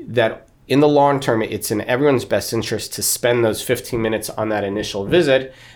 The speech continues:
than to ignore the issue and have the patient come back the next day for a two-hour visit and the next day for a two-hour visit.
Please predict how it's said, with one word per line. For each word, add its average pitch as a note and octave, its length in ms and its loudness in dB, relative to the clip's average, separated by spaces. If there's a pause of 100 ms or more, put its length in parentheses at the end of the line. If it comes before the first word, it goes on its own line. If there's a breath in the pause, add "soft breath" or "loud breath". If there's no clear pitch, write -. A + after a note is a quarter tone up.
(120)
than A#2 240 2
to A#2+ 120 -4
ignore A#2 340 2
the A2+ 200 -2
issue A2 400 -4
and G2+ 100 -6
have G#2+ 200 -4
the G#2 40 -6
patient G#2 420 -6
come A2+ 160 -4
back G#2 260 -2
the G2+ 60 -8
next C3 280 -2
day F#2+ 180 -2
for F#2+ 200 -4
a F2+ 60 -6
two-hour E2+ 420 -4
visit F2+ 320 -10
and F#2 140 -4
the F#2+ 60 -4
next G2+ 260 -6
day D#2 140 -6
for E2 220 -10
a D#2+ 40 -10
two-hour D2 360 -8
visit. - 360 -14